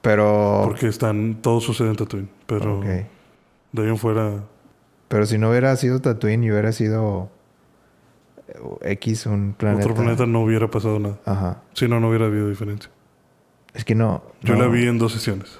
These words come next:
Speaker 1: no me imagino una serie donde no haya ningún,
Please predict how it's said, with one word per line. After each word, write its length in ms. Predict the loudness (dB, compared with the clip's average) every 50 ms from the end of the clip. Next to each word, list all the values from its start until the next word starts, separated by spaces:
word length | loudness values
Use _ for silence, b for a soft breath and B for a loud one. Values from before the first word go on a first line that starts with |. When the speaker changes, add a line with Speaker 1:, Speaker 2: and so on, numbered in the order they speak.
| -8
Speaker 1:
no 140 | -4 -2 0
me 60 | 0 2
imagino 600 | 2 0 0 0 0 0 2 2 2 2 2 0
una 200 | 0 0 0 0
serie 400 | 0 0 0 2 2 2 2 2
donde 360 | 0 0 0 0 2 0 0
no 200 | 2 2 2 2
haya 360 | 2 0 0 0 0 0 0 0
ningún, 800 | 0 -2 -2 -2 -2 -2 -2 -2 -2 -2 -2 -2 -4 -6 -8 -10